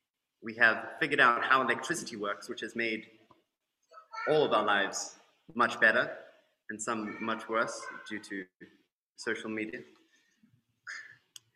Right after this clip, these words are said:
But we have figured out many of the hows through science, philosophy, great minds,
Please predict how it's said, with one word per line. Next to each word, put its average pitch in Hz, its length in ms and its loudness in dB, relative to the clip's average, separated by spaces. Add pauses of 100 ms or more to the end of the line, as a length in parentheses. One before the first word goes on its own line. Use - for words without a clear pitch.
(1000)
But - 480 2 (580)
we 117 140 -4
have 151 220 4
figured 185 260 6
out 107 280 6 (440)
many 151 520 0
of 120 140 0
the 117 80 0
hows 113 600 0 (240)
through 120 140 -8
science, 117 640 2
philosophy, 101 680 -6 (480)
great 123 220 4
minds, 117 640 2